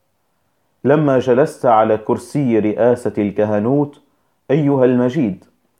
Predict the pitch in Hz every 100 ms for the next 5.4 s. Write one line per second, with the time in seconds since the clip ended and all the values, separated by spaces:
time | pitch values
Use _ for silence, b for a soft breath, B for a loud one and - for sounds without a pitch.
0 | _ _ _ _ 131 151 - - 131 117
1 | 110 104 113 - 139 120 110 113 - 113
2 | 113 131 - 104 107 123 143 - 135 127
3 | - _ _ _ _ _ - 135 - 175
4 | 175 147 127 135 143 139 117 123 123 127
5 | - 95 104 101